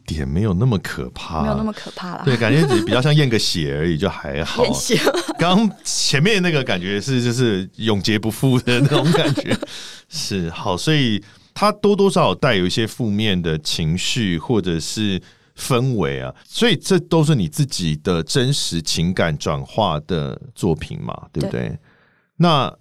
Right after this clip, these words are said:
Speaker 1: 你怎么处理？因为你看起来其实不像是这么阴暗，或者是就让这个外观跟内心很难完全贴合啦，大家都不大一样。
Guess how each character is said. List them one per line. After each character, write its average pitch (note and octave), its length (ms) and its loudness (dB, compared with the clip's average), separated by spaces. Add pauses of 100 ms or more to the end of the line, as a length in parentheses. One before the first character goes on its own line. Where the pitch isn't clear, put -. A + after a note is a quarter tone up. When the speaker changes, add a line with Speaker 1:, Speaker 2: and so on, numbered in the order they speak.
Speaker 1:
你 A#2+ 220 0
怎 A2+ 180 0
么 F2 240 0
处 F#2+ 320 0
理？ C#2+ 420 -2 (360)
因 E3 100 2
为 F#3 80 4
你 F#2 160 -2 (100)
看 D3+ 220 0
起 F#2+ 80 -4
来 E2+ 140 -2
其 E2+ 160 -4
实 F2+ 100 -4
不 F2 160 -6
像 G#2+ 240 0
是 F#2+ 260 -4 (120)
这 A2+ 160 -2
么 E2 200 -2
阴 F2+ 260 -6
暗， F#2 240 -2
或 G2+ 160 -2
者 F2+ 60 -2
是 G2 180 -2 (560)
就 C#3 120 2
让 F3 340 2
这 G#3 100 -2
个 D#3 120 2
外 D#3 200 2
观 C3+ 240 2
跟 C3+ 220 2
内 C3 140 2
心 A#2 240 -2
很 F#2+ 100 -2
难 E2+ 280 -2
完 G#2 180 -4
全 F#2+ 240 -2
贴 G#2+ 180 -2
合 D#2+ 200 -8
啦， C2+ 220 -8
大 - 80 0
家 G#2 80 2
都 G2+ 200 -2
不 - 100 -12
大 F#2+ 200 -2
一 C#2 140 -8
样。 D2+ 220 -6